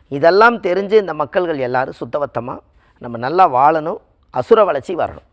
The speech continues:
என்று சொல்லி, இந்த பாருங்க, இந்த பரிகார புத்தகம் எழுதியிருக்கேன். ஆயிரத்தி எழுநூத்தி முப்பத்தாறு பரிகாரம் கொண்ட ஒரு ஆதிகால பரிகார புத்தகம், ஒரு பெரிய ஏ ஃபோர் சைஸில் எழுதியிருக்கேன். அது, இந்த புத்தகம் வந்து மக்களுக்காகவே ஒரு, கீழே போயிட்டு இருக்கிற நம்பருக்கு கால் பண்ணிங்கன்னா,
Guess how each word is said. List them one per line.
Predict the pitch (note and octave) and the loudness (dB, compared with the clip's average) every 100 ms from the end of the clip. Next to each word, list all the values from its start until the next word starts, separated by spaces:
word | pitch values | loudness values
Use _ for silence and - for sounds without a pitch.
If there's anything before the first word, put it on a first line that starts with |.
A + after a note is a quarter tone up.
| _ | _
என்று | C3+ C#3+ C3+ | -12 -8 -6
சொல்லி, | B2+ A#2+ E3+ - _ _ _ - | -6 -4 -6 -6 _ _ _ -8
இந்த | C#3+ | -4
பாருங்க, | C#3+ E3+ D#3+ | 4 4 4
இந்த | D3 A#2 | 0 -2
பரிகார | D3 E3 D#3+ | -2 0 0
புத்தகம் | B2+ A#2+ D3+ C3 | -2 -6 -6 -6
எழுதியிருக்கேன். | B2+ C#3+ B2+ C3 B2 _ | -6 -6 -8 -10 -12 _
ஆயிரத்தி | - C3+ D3+ D3+ D3 D#3 B2+ | -6 -2 0 0 -4 -4 -2
எழுநூத்தி | C#3+ D3 B2+ C3+ | -2 -2 -6 -8
முப்பத்தாறு | B2 C#3+ - C3 A2+ | -8 -8 -6 -8 -8
பரிகாரம் | B2 C3 C#3 C3 | -10 -6 -6 -6
கொண்ட | A#2+ A#2 D3+ | -10 -8 -8
ஒரு | C#3 | -6
ஆதிகால | A#2+ C#3+ C#3+ C3+ - | -6 -4 -4 -4 -6
பரிகார | A#2+ B2+ A#2+ | -8 -8 -8
புத்தகம், | A2+ A#2 A2+ - _ _ _ _ - | -12 -14 -12 -14 _ _ _ _ -10
ஒரு | D3 - | -8 -2
பெரிய | D3+ F3 | -2 0
ஏ | D3+ | 0
ஃபோர் | D3 D#3+ A#2 | -2 -6 -8
சைஸில் | C3 A#2+ D3 | -10 -8 -8
எழுதியிருக்கேன். | A#2+ A#2 A2 G3 A3 | -8 -8 -10 -4 -4
அது, | D#3+ | -2
இந்த | C#3+ B2+ | -4 -4
புத்தகம் | D#3+ D#3+ E3+ | -4 -4 -4
வந்து | C#3+ B2+ G#3 - _ _ - | -4 -6 -6 -6 _ _ -4
மக்களுக்காகவே | E3 D#3+ G#3 - D#3 D3+ F#3+ F3+ | -2 2 0 2 0 2 -2 -2
ஒரு, | C#3+ B2 G2+ - _ | -4 -6 -8 -14 _
கீழே | - E3+ D#3 | -4 -2 -2
போயிட்டு | D#3+ D#3 - | -2 -6 -6
இருக்கிற | C#3 | -8
நம்பருக்கு | B2+ C#3 D3+ C3 | -6 -6 -6 -4
கால் | B2+ B2+ | -6 -6
பண்ணிங்கன்னா, | A#2+ A2+ A#2 | -10 -10 -12